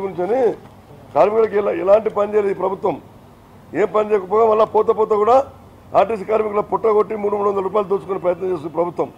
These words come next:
ఎన్నో వేల, వేల రూపాయలు, లక్షలాది రూపాయలు కార్మికులకు ముంచింది. మళ్ళీ మీరు హరితనిధి పేరుతోన మరి గ్రీనరీకి ఒక ఆర్టీసీ కార్మికులే ఉండరా? మరి గ్రీనరీ అన్నది మరి ఎవరి మన్-, ఇయర్ రె-, రెగ్యులర్ రొ-, రొటీన్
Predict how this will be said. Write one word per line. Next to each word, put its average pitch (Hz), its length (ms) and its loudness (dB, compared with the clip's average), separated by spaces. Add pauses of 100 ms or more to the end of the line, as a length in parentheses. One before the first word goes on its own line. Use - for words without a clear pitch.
(220)
ఎన్నో 214 140 6 (140)
వేల, 226 140 6 (200)
వేల 220 220 2
రూపాయలు, 214 320 2 (720)
లక్షలాది 214 360 2
రూపాయలు 214 320 2 (600)
కార్మికులకు 220 400 2
ముంచింది. 190 340 -2 (760)
మళ్ళీ 208 180 2 (100)
మీరు 208 120 0
హరితనిధి 214 460 2
పేరుతోన 214 340 2 (540)
మరి 180 180 0
గ్రీనరీకి 214 440 2
ఒక 190 80 -4 (100)
ఆర్టీసీ 190 280 -4
కార్మికులే 202 380 -4
ఉండరా? 208 180 4 (520)
మరి 170 180 0
గ్రీనరీ 208 280 -2
అన్నది 214 280 2 (680)
మరి 196 100 0 (120)
ఎవరి 220 220 4
మన్-, 220 160 -2 (280)
ఇయర్ 208 160 4 (220)
రె-, 185 220 -4
రెగ్యులర్ 214 260 2 (160)
రొ-, 185 220 -2
రొటీన్ 220 260 -4